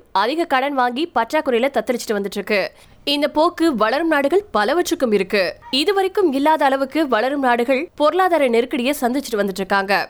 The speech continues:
பாரம்பரிய கடன் நெருக்கடியை தாண்டி நாடுகளின் செலவாணிகள் வீழ்ச்சியடைகிறது, அந்நிய செலவாணி அல்லது டாலரின் இருப்பு காலியாறது, இந்த மாதிரி அனைத்து நாடுகள்லயும் இருந்துட்டு இருக்கு. அதிகரிச்சுட்டு வந்துட்டு இருக்கக்கூடிய விலைவாசி உயர்வு, பணவீக்கம், கடன் அதிகரிப்பு,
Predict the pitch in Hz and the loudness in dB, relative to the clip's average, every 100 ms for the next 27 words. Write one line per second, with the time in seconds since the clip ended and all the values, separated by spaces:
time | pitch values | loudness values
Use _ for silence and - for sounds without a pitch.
0 | _ - 262 277 302 277 269 262 254 269 | _ -2 2 2 0 -2 -2 0 -2 0
1 | 247 254 285 254 247 240 247 247 349 - | 0 0 0 0 2 0 0 -4 -6 -4
2 | 214 330 349 370 330 285 254 262 285 247 | 0 2 2 0 0 -2 -2 2 0 0
3 | 285 226 226 262 247 220 208 220 240 - | -2 -2 -4 0 0 2 2 2 2 0
4 | - 202 240 285 277 254 247 254 254 220 | -4 -2 -2 -2 -2 -2 0 0 0 0
5 | 226 247 339 - 185 214 247 302 294 226 | 0 0 0 -4 -2 0 2 -2 -4 -2
6 | 247 277 269 202 220 269 247 208 220 233 | -2 -2 -2 0 0 0 0 2 2 0
7 | - - _ 269 294 302 311 330 - - | -2 -20 _ -2 0 2 0 -4 -6 -2
8 | 226 349 381 330 262 285 269 240 233 269 | -2 -2 -2 0 2 2 0 -2 0 0
9 | 202 202 190 190 208 185 - - 214 240 | 0 -2 -6 -2 0 -2 -4 -2 -2 0
10 | 294 269 311 254 262 277 262 262 240 254 | -2 -2 0 0 0 -4 -2 0 2 2
11 | 240 214 240 269 262 247 226 233 220 226 | 2 0 2 0 -2 -4 0 0 2 2
12 | 254 - 202 262 277 240 233 240 262 - | 2 0 0 0 -2 -2 -2 -2 -4 -2
13 | 208 233 277 247 254 226 226 | -2 0 -2 0 0 0 2